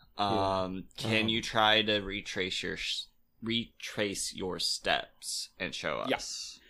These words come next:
Speaker 2: And I'll take the flashlight out and give us some light as we're moving.
Speaker 1: Yeah.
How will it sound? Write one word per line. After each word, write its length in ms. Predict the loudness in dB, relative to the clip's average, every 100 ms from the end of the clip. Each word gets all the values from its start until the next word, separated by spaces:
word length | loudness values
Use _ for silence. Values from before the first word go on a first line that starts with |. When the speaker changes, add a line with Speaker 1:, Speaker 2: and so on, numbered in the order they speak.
| -8
Speaker 2:
And 340 | -2 0 0 0
I'll 180 | -2 -2
take 260 | -4 -6 -8
the 60 |
flashlight 640 | -4 -2 0 -2 -4 -2 -2
out 420 | 0 0 -2 -6 -12
and 460 | -10 -8 -8 -10 -12 -16 -20 -20 -20 -20 -20 -20 -20 -20 -20 -20 _
give 220 | -6 -6
us 160 | -6 -6
some 220 | -8 -8
light 460 | -8 -6 -4 -6 -8 -6
as 320 | -4 -4 -4
we're 160 | -4 -6
moving. 640 | -6 -6 -6 -10 -12 -14 _ _ -2
Speaker 1:
Yeah. 240 | -2